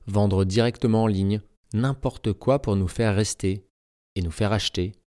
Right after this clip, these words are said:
en utilisant des algorithmes capables de cerner nos profils, nos envies, nos biais, nos failles,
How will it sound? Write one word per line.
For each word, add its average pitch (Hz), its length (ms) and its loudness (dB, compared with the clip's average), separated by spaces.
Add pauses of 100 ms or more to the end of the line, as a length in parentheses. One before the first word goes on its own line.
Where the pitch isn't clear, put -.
(540)
en 98 260 4
utilisant 110 440 2
des 110 180 2
algorithmes 104 560 2
capables 98 440 0
de 87 100 -2
cerner 92 340 -2
nos 92 140 0
profils, 110 520 -2
nos 95 220 0
envies, 95 360 0
nos 113 200 0
biais, 92 340 2
nos 104 160 0
failles, 113 420 0